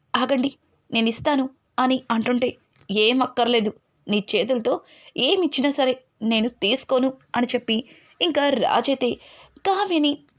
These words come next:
పక్కకి తోసి తాను మరగపెట్టుకున్న పాలని గ్లాస్తో తీసుకోబోతుంటే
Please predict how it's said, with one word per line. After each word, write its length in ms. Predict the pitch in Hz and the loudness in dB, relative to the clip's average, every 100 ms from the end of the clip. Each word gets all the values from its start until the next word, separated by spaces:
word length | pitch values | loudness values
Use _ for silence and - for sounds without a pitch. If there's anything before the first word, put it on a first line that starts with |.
| - - _ - - - _ | -20 -20 _ -20 -20 -20 _
పక్కకి 340 | 262 262 302 320 | 0 0 0 2
తోసి 220 | 269 269 269 - _ _ _ - | 0 0 -2 -6 _ _ _ -2
తాను 220 | 262 254 277 _ _ - | 0 0 -2 _ _ -4
మరగపెట్టుకున్న 760 | 214 214 233 285 294 254 254 262 - | 0 2 2 0 0 -2 0 0 0
పాలని 300 | 175 247 254 - - _ - | 0 2 -2 -6 -20 _ -4
గ్లాస్తో 400 | 202 180 180 - 240 233 | 0 2 0 -2 -2 -2
తీసుకోబోతుంటే 680 | 247 - 247 240 226 220 | -2 -2 -2 -2 -2 -2